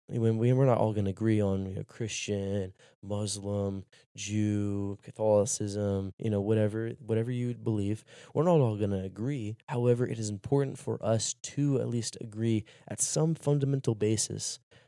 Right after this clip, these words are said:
that religion provides a very acute identity, that we cannot provide ourselves. At, at our core, this is what we want. We are very religious. We are deeply, deeply religious people, but we are moving in such a way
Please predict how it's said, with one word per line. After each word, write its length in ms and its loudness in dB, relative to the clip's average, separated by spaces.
that 140 -4
religion 580 -2
provides 840 -4
a 80 -4
very 240 6
acute 480 -2
identity, 540 0
that 300 4
we 240 4
cannot 340 -4
provide 400 -2
ourselves. 760 -6
At, 200 0
at 100 4
our 80 8
core, 260 6
this 160 2
is 100 0
what 120 2
we 100 2
want. 240 -2
We 160 8
are 160 8
very 240 8
religious. 520 4
We 80 4
are 60 6
deeply, 640 4
deeply 400 2
religious 400 0
people, 440 -6
but 80 -2
we 140 2
are 80 2
moving 600 6
in 140 -6
such 380 0
a 60 6
way 440 2